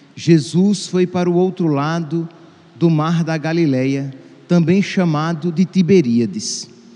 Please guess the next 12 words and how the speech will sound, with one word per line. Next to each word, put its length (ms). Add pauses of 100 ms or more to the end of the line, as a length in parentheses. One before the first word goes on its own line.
(320)
Uma 240
grande 540
multidão 840
o 120
seguia, 760 (340)
porque 360
via 560
os 180
sinais 720
que 180
ele 240
operava 800